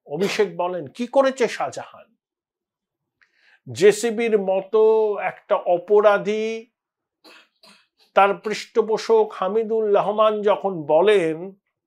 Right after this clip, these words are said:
যে ইসলামিক দেশে এসব হয়, এই ধরনের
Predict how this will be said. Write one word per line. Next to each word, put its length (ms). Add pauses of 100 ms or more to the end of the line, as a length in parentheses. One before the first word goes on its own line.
(1040)
যে 120 (420)
ইসলামিক 760 (320)
দেশে 320
এসব 280
হয়, 340
এই 140
ধরনের 440